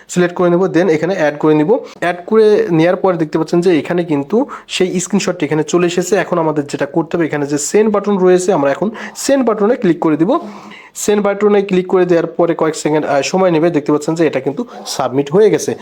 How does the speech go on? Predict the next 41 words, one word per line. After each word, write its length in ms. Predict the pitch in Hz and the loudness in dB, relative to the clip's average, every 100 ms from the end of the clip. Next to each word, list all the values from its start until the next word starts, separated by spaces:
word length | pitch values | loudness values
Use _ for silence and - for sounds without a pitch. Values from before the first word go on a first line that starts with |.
| - - | -12 -8
First 200 | 220 220 | -6 -2
of 60 | 247 | 0
all 120 | 240 | 0
আমরা 200 | 190 165 | 2 0
কিন্তু 240 | 175 185 208 | 0 -2 -2
প্রথম 480 | 214 190 185 233 | 0 0 2 0
স্টেপ 240 | 180 - 170 | 0 -2 -2
কিন্তু 180 | 160 156 | -2 -2
পার 220 | 156 156 | 0 0
করেছি 380 | 156 170 156 190 | 2 0 0 0
এবং 420 | 139 156 151 160 | 0 2 0 0
আমরা 280 | 143 147 151 | -2 0 0
দ্বিতীয় 440 | 135 170 196 190 | -2 0 4 4
যে 220 | 156 151 | 4 2
স্টেপ, 200 | 147 180 | 2 0
সেই 220 | 170 165 160 | 0 2 2
স্টেপে 240 | 160 147 | 0 0
যাব। 200 | 139 147 | 0 2
এর 140 | 156 151 | 0 0
জন্য 180 | 151 | 0
আবারও 240 | 143 143 151 | 0 0 0
then 160 | 147 | 0
আমরা 140 | 139 139 | 0 0
নোটপ্যাডে 420 | 135 147 160 156 | 0 0 0 0
যাব। 220 | 151 180 208 - - | 0 0 -4 -8 -4
এই 200 | 165 175 135 | 0 0 0
শর্টকাটগুলো 480 | 175 175 175 180 | -6 -4 -2 0
কিন্তু 180 | 165 156 | 0 0
আমার 120 | 139 | -2
ভিডিও 220 | 135 139 139 | 0 -2 0
ডেসক্রিপশনে 500 | 147 - 170 180 170 | -2 -2 -2 0 2
দেওয়া 180 | 175 | 0
থাকবে, 200 | 175 190 | 0 -4
সেখান 240 | 254 190 165 | -4 -2 -2
থেকে 200 | 160 151 | -2 -4
আপনারা 280 | - 151 - - - - | -2 -4 -4 -10 -20 -10
চাইলে 260 | - 180 294 - - | -4 0 0 -4 -6
কাজগুলো 320 | 151 135 170 | -6 -2 -2
করে 220 | 165 208 | 2 2
নিতে 140 | 208 196 | 4 2
পারেন। 260 | 156 196 | 0 0